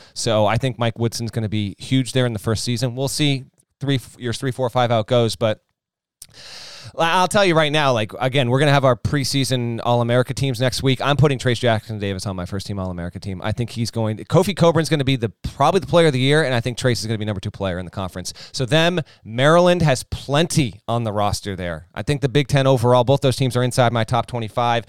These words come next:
And then I'm actually a li-, I actually faded Michigan State a little bit. Uh, I don't wanna spoil every team's spot here 'cause I want you to read the story, but I've got Michigan State outside my top thirty just because there's plenty of intriguing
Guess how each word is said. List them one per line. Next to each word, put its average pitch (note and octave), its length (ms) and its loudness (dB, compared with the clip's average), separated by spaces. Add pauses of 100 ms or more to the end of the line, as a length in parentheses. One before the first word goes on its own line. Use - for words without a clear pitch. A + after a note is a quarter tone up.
(340)
And C#3+ 140 0
then D#3 100 4
I'm D#3+ 120 4
actually G3 300 2
a E3+ 60 6
li-, D#3 220 4
I E3 120 2
actually F#3 280 -2
faded F#3 400 0
Michigan D3 320 0
State E3 220 0
a - 20 0
little B2 200 0
bit. A2 280 0
Uh, A2 220 2 (180)
I A2 160 -2
don't D3 80 4
wanna C#3 160 2
spoil C3 320 4
every A#2 180 2
team's A#2 460 -4
spot C3 400 2
here G#2+ 180 -2
'cause - 120 -8
I A2+ 40 -2
want G#2+ 160 -2
you G2+ 60 -10
to G2+ 60 -8
read G2+ 160 -6
the F2+ 60 -12
story, B2 300 2
but G#2+ 120 0
I've A2 100 0
got A#2+ 160 2
Michigan B2 500 0 (320)
State - 300 2
outside C3 420 2
my A#2 120 0
top A#2 280 2
thirty C3 300 4
just C3 180 -2
because B2 380 2 (200)
there's E3+ 140 0
plenty A#3+ 300 0
of D#3 160 -2
intriguing C#3+ 720 -2